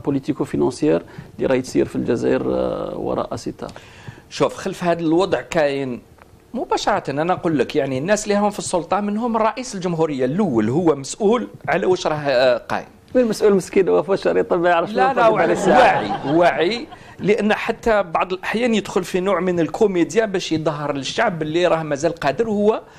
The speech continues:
Speaker 2: الناس كامل على بالها بلي مش قادر يسير، لكن حب الكرسي، آه، ربما الفوتوي هذايا ي-، يجلب.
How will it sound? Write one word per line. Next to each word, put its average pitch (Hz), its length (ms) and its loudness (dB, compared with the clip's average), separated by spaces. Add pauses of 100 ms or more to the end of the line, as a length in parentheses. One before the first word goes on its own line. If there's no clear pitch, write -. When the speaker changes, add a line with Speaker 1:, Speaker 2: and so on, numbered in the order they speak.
(160)
Speaker 2:
الناس 214 220 2
كامل 226 260 0
على 185 140 2
بالها 190 200 0
بلي 196 180 0
مش 180 140 -4
قادر 156 280 0
يسير، 165 380 -2
لكن 339 300 -2
حب 269 260 -4
الكرسي، 135 480 -4 (420)
آه، 160 380 4
ربما 165 340 0
الفوتوي 165 480 -2
هذايا 160 480 2
ي-، 160 380 2
يجلب. 175 280 -2